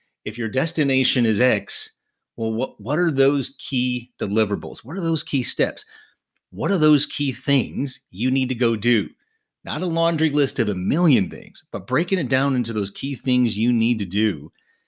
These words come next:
And then very simply prioritizing, breaking it down a little bit more, but prioritizing the order of the work you have to then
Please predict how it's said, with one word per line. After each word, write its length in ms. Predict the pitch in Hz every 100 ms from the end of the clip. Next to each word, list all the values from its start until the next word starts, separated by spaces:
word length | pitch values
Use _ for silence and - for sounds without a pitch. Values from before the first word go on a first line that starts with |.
| _ _ _ _ _ _ _ _
And 120 | 98
then 180 | 110 139
very 240 | 139 139 135
simply 720 | - 135 123 135 131 127 - _ _ -
prioritizing, 1000 | - 78 107 131 139 135 120 120 120 117
breaking 300 | 117 127 139
it 120 | 131
down 260 | 123 139 135
a 20 |
little 160 | 123 156
bit 160 | 139
more, 240 | 117 185 143
but 160 | -
prioritizing 1040 | - 175 185 196 - 160 156 127 151 147 131 _ _ _ _ _
the 180 | 123 120 -
order 300 | 131 151 151
of 120 | 127
the 100 | 120
work 480 | 110 117 113 110 - _ _ -
you 160 | 107
have 220 | 107 110 110
to 120 | 104
then 480 | 95 104 98 98